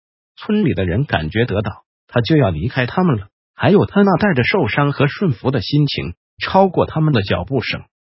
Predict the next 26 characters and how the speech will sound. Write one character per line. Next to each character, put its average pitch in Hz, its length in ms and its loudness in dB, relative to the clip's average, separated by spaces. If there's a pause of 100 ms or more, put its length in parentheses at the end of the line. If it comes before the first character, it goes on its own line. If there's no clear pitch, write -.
(340)
第 220 140 2
七 170 200 0
天 170 260 0
后， - 240 -2 (240)
有 107 120 0
人 104 180 -2
循 147 260 2
着 196 100 0
小 85 240 0
路 113 180 -2
找 95 180 -6
去， - 240 -12 (240)
两 87 200 2
天 180 240 0
后 131 220 0
找 76 220 -6
到 113 140 0
了 82 120 -2
她。 - 180 -14 (520)
她 - 160 -2
似 208 140 -2
乎 165 160 -4
正 185 280 2
在 92 100 0
安 107 200 -2
眠。 101 300 -4